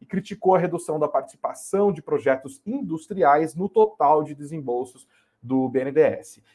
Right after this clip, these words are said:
Ele prometeu que o banco será, abre aspas, verde, inclusivo, tecnológico,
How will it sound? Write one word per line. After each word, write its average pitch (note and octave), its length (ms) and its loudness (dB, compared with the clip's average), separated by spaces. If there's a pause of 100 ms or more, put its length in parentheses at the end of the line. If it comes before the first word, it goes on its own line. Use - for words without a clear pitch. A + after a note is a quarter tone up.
Ele B2 100 -2
prometeu C3+ 460 2
que D#3 80 0
o D3 40 2
banco C3+ 300 -2
será, A2+ 360 4
abre A#2+ 260 0
aspas, A2+ 420 -4
verde, E3 500 -4 (220)
inclusivo, C#3 640 -4
tecnológico, C3+ 840 -2